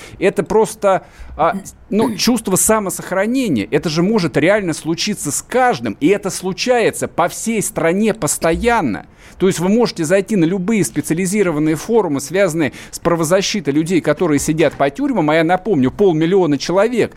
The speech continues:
сейчас сидят, а, в тюрьмах и колониях в России. Там по этим наркотическим статьям сидит практически половина.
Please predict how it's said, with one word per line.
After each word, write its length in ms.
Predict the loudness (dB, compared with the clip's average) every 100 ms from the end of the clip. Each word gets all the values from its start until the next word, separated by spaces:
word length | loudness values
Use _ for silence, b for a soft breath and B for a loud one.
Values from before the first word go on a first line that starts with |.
| B
сейчас 520 | -6 -4 0 2 0 -2
сидят, 500 | -2 2 0 0 0
а, 100 | 0
в 80 | 0
тюрьмах 400 | 0 2 -2 -2
и 20 |
колониях 540 | 0 2 0 -2 -4
в 20 | -2
России. 580 | -2 -2 -4 -2 -4 -8 B B B B B B
Там 220 | 0 0 2
по 180 | 4
этим 300 | 4 2 -2
наркотическим 760 | -2 0 0 0 -4 -4 -2 0
статьям 680 | 2 0 0 -2 0 -2 -8 -20 -20 -20 -18
сидит 600 | -6 -2 0 2 2 0 -10 -20 -20 -20 -4
практически 600 | 0 0 -2 -4 -4 -6
половина. 800 | 0 2 4 2 -4 -6 -6 -8